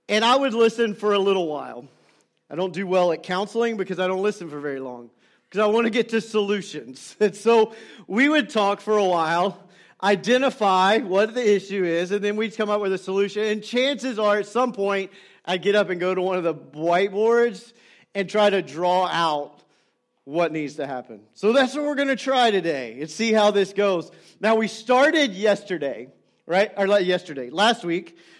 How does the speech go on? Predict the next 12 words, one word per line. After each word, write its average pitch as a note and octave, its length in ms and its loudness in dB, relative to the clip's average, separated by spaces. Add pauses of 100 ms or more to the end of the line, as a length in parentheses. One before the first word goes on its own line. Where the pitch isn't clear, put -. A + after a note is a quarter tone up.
(140)
We F#3 100 -6
talked C4+ 300 -2
last G3+ 320 0
week F#3 280 -4
about E3+ 380 -6
habits. C#3+ 920 -14 (360)
We're G#3+ 140 0
in E4 120 2
this E4 220 0
season A#3 580 -2
of F#3 140 -2
Lent, F#3+ 680 -4